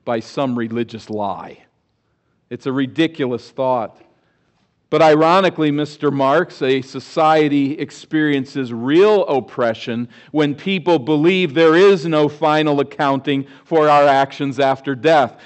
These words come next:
That's where the oppression really comes in. People who believe they can lie and cheat and steal and hate and worship pleasure and love money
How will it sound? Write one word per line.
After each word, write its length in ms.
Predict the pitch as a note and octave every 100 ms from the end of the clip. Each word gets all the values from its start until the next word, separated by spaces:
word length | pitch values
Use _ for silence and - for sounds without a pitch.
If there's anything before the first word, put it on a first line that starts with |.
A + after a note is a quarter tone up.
| -
That's 460 | A#2+ E3 G3+ G3+ E3
where 180 | D#3 D3+
the 160 | D3
oppression 720 | D3 C#3+ - F#3+ F#3 - C#3+
really 280 | C#3+ E3+ D3
comes 360 | C#3+ D3 C#3 C3+
in. 280 | F3+ A#2 F#2 _ _ _ _ _ _ _ _ _ _ _ -
People 300 | G3+ G3+ F#3+
who 120 | F#3+
believe 480 | D#3+ E3 E3 F#3+ F#3+
they 140 | E3+
can 160 | D#3+ D3+
lie 380 | C3+ C#3 D3+ F3+
and 280 | F#3 C#3 C3+
cheat 460 | - D#3 E3+ E3+
and 120 | C3+
steal 560 | B2 - - C3+ D#3 F3
and 160 | C3 B2
hate 460 | G#2+ C3 D#3 E3
and 200 | C3 A2+ - - _ _
worship 540 | C3 D3+ D#3 D#3+ C3+
pleasure 500 | - D3 C#3+ C#3+ F3+
and 160 | D3+ C3+
love 240 | D3+ D#3+
money 440 | C#3+ D3+ D#3 E3